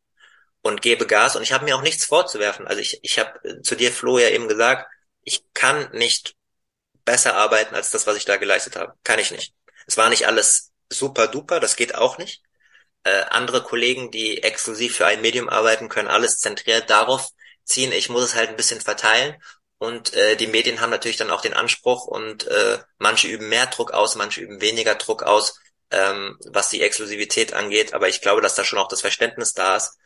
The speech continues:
Und trotzdem macht man sich als freier Journalist ja mega viel Druck, weil man, und das ist, glaube ich, der wichtigste Punkt, der mir in den letzten Wochen auch nochmal klagen muss, man hat halt einfach keinerlei Sicherheit. Also ich, ich kann vier Jahre für ein Medium picobello arbeiten. Wenn dann jemand sagt, "Das gefällt mir nicht mehr,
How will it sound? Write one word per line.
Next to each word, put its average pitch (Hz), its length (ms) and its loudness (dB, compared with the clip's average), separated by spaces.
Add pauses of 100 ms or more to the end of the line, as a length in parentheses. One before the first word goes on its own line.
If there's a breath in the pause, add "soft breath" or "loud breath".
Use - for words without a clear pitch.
Und 104 200 -6
trotzdem 113 480 0
macht 110 240 -4
man 107 120 -4
sich 101 140 -6
als 95 140 0
freier 107 260 4
Journalist 107 320 -2
ja 98 80 -2
mega 113 460 2
viel 123 240 -4
Druck, - 300 -2 (280 soft breath)
weil 110 180 2
man, 120 260 2
und - 180 -6
das 135 100 4
ist, - 80 0
glaube 107 140 -2
ich, - 60 -4
der 104 120 -4
wichtigste 110 400 -4
Punkt, 110 240 -10
der 104 80 4
mir 104 80 -4
in 101 60 -10
den - 80 -6
letzten 135 280 -2
Wochen 101 120 -6
auch 104 60 -2
nochmal 98 200 -2
klagen 117 240 -2
muss, 101 220 -8 (280 loud breath)
man 110 100 0
hat 120 100 0
halt 123 120 4
einfach 110 280 -2
keinerlei 135 400 2
Sicherheit. - 500 -4 (320)
Also 117 160 2
ich, - 280 -2
ich - 180 -4
kann 127 240 0
vier 156 200 2
Jahre 143 280 2
für - 120 -2
ein 123 160 0
Medium 127 400 -4
picobello 135 560 2
arbeiten. 160 560 -2 (440 soft breath)
Wenn 113 160 0
dann 123 180 2
jemand 127 300 2
sagt, 131 440 2 (840)
"Das - 160 2
gefällt 143 360 0
mir 165 80 -2
nicht 170 180 -4
mehr, 180 240 -6